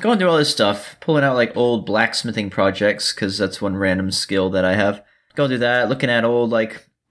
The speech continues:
just different stuff. Finally, in, um, proper Toy Story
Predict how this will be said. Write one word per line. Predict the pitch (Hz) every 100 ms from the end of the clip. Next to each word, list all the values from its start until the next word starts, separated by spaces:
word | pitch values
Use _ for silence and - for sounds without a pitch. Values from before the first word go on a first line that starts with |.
| _
just | 170 -
different | 120 107
stuff. | 117 113 - _ _ _ _ _
Finally, | 165 165 127 113 113 _ _ _ -
in, | 123 110
um, | - 113 107 104 - _
proper | - 120 120 113 101
Toy | 92 - 123 120
Story | - 113 104 98 95